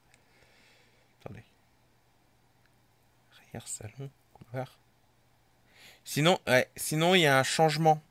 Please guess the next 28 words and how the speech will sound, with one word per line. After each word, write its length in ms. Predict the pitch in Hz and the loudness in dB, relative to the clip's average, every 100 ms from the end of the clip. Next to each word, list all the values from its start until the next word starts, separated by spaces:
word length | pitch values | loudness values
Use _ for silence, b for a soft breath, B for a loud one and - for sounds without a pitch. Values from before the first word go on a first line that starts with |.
| _ _ _ _ _ _ _ _ _ _ - | _ _ _ _ _ _ _ _ _ _ -14
Apparemment. 400 | 120 120 120 123 B B B | -2 0 0 -6 B B B
Parce 100 | - | -4
que 80 | 139 | 0
là, 340 | 147 160 165 - - | 4 6 4 0 -10
ici, 480 | 143 - 165 180 208 - _ _ _ _ _ 113 | -6 -4 -2 -2 -4 -8 _ _ _ _ _ -2
il 20 | |
y 40 | |
a 20 | |
personne, 480 | 120 160 - 170 190 | 0 -2 0 2 2
enfin, 160 | 190 120 | 0 -2
ils 100 | 117 | -2
sont 140 | 117 | -6
tous 240 | - 165 151 | -6 -2 0
à 60 | |
l'arrière. 600 | 147 139 151 156 143 107 - _ _ _ _ _ _ _ _ _ _ _ _ _ _ _ _ _ _ _ _ _ _ _ _ _ _ | 2 2 2 0 0 -4 -6 _ _ _ _ _ _ _ _ _ _ _ _ _ _ _ _ _ _ _ _ _ _ _ _ _ _
Ils 60 | - | -12
sont 100 | 120 | -8
tous 260 | 165 - | -6 0
à 60 | 151 | 4
l'arrière 440 | 139 147 156 160 | 4 4 2 2
ou 60 | 127 | 2
dans 140 | 127 | 0
le 40 | 127 | -2
couloir 720 | - 135 139 156 180 131 127 | -4 -2 2 4 2 -2 -4
ou 100 | 123 | -4
dans 120 | 131 | 0
le 60 | 127 | 0
bureau. 460 | 127 131 143 180 | 0 0 0 0